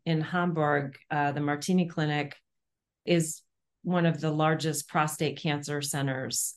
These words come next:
and has effectively implemented our prostate cancer measure set with good effect, to the point that now the German Cancer, uh, Association is standing behind the use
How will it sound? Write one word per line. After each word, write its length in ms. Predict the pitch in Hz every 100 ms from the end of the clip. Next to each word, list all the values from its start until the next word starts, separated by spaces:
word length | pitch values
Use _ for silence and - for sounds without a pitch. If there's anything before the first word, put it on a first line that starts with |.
| _
and 200 | 147 147
has 400 | 147 147 143 - -
effectively 920 | 170 165 156 165 143 147 151 147 143 - _ _
implemented 1040 | - 170 170 165 156 147 143 160 147 143 139
our 540 | 143 147 147 143 143 156 _ _ _
prostate 380 | - 160 165 147
cancer 300 | 165 151 151
measure 320 | 147 143 143
set 460 | 139 - 147 139 - -
with 240 | 170 170
good 140 | 185 165
effect, 560 | 165 190 185 180 -
to 100 | -
the 100 | 175
point 400 | 175 180 170 -
that 240 | 156 151 -
now 280 | 156 156 147
the 80 | 156
German 800 | 151 170 170 160 151 147 143 143 _ _ -
Cancer, 800 | 202 196 190 175 160 147 147 - _
uh, 340 | 156 147 139 139
Association 1040 | 165 165 156 156 151 151 - 151 147 147 147
is 560 | 160 156 156 151 - - _ _
standing 600 | - - 170 170 165 160
behind 440 | 151 147 156 151 147
the 60 |
use 500 | 147 143 156 151 -